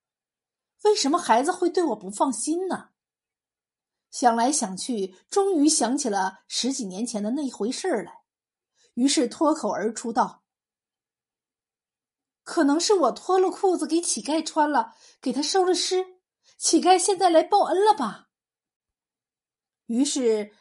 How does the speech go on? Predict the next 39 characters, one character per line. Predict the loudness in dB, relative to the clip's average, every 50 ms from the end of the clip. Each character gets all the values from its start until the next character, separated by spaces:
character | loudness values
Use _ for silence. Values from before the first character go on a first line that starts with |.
| _ _
便 | 0 0 2 2 2
一 | 2 2 2
五 | 0 -2 -2
一 | 0 0 0
十 | 0 -2 -6 -6 -6 -2
地 | 0 2 0 0 -2 -8 _ _ -4
将 | 0 2 2 2 0 -4 -4
安 | -2 -2 -2 -2
葬 | -2 -2 0 0 0 -2 -4
那 | -6 -6
乞 | -4 -6 -6 -6 -6
丐 | -6 -6 -6 -4
的 | -4
事 | -6 -6 -6 -6 -6
情 | -8 -10 -14 -16 -18 _ _ -12
经 | -6 -4 -2 -2 -2
过 | -2 -4 -4 -4 -4 -8 _ _ _ _ _
讲 | -10 -8 -6 -4 -4 -4
给 | -4 -4
了 | -6 -6
虎 | -8 -8 -12 -14
牙 | -14 -10 -10 -10 -10
听。 | -10 -12 -18 -20 -20 _ _ _ _ _ _ _ _ _ _ _ _ _ _ _ _ _ _ _ _ _ _ _ _ _
虎 | -4 0 4
牙 | 6 6 6 6
相 | 4 0 -2 -2 -2 -4
信 | -4 -4 -4 -6
了， | -6 -10 -16 -20 _ _ _ _ _ _ _ _ _ _
后 | 0 2 4
来 | 4 4 4 4 2
金 | 0 -2 -2 -2 0
莲 | 0 0 -2 -2 -2
劝 | -4 -4 -6 -6
起 | -6 -10
孩 | -14 -16 -16 -14 -12 -8
子 | -8 -8
来 | -8 -10 -16 _ _ _ _ _ _ _ _ _ _ _ _ _ _ _ _ _ _ _ _ _ _ _ _ _ _ -4
：“儿 | -2 0 0 0 0
啊， | 0 -2 -4 -8 _